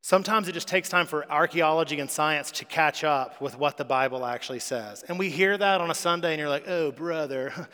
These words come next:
<laughs> this is another non-scholastic person telling me that there's gonna be, science is gonna catch up to faith." But here's a documented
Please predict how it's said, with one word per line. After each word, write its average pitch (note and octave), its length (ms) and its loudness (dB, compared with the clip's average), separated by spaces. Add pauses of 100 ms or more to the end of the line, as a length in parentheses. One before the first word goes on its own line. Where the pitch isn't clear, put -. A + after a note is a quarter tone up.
<laughs> - 140 -18
this F#3 160 4
is E3 80 -4
another F3 340 2
non-scholastic F3+ 880 2
person D#3+ 400 -2
telling E3+ 320 0
me D3 140 -2
that C#3+ 180 -2
there's D3+ 240 -2
gonna E3 160 -6
be, D#3+ 300 -2
science G3 400 0
is D3 80 -10
gonna D#3+ 120 0
catch E3+ 360 -2
up D#3+ 160 0
to D3+ 100 -10
faith." F3 400 4
But D#3+ 120 0
here's E3+ 200 -4
a E3+ 60 -8
documented F3+ 840 0